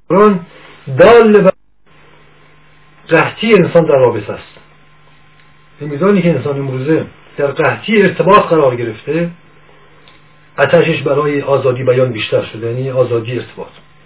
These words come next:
خود این یک بیان سری است عجیب. در عرصهٔ ارتباطات و رسانه‌ها که علاوه کمی و ظاهری بیشترین و سریعترین بیان‌ها ممکنه،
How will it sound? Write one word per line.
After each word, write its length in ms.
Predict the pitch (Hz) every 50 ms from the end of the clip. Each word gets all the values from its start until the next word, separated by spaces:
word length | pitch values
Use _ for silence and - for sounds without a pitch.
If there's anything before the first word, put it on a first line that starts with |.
| _ - - _ _ _ _ _ _ _ _ _ _ -
خود 140 | - 143 131
این 400 | 143 139 170 208 208 196 170 - 127
یک 200 | 156 175 165 -
بیان 520 | 160 143 143 151 156 160 165 165 165 165 - - _ _ _ _ _ _ _ - _ _ _ _ _ _ _ _ _ _ _ _ _ _ _ _ _ _ - - _ _ - 123 117 - -
سری 280 | 160 160 156 147 156
است 260 | 139 117 - - - 131
عجیب. 280 | 120 120 160 156 - - - _ _ _ _ _ _ _ _ - _ _ _ - - - - - - _ - _ _ _ _ _ _ _ _
در 80 | 131 131
عرصهٔ 360 | 135 120 120 - - - 147 135
ارتباطات 640 | 139 143 - - - 151 139 120 107 160 170 147 135
و 40 | 139
رسانه‌ها 720 | 143 143 143 127 - 151 151 151 143 127 147 175 202 202 -
که 380 | - 175 175 165 156 139 127 - - _ _ _ _ _ _ _ _ - - -
علاوه 340 | 143 139 139 135 139 143
کمی 480 | 139 - - - 160 147 151 165 180 170
و 180 | 160 147 139 127
ظاهری 520 | 135 156 135 117 131 147 175 175 156 123 123
بیشترین 520 | 143 156 - - - 165 156 180 196 180 156
و 100 | 143 131
سریعترین 560 | - - 147 147 147 131 - 139 185 208 180
بیان‌ها 340 | 165 147 156 151 131 135 147
ممکنه، 380 | 156 156 156 147 160 175 220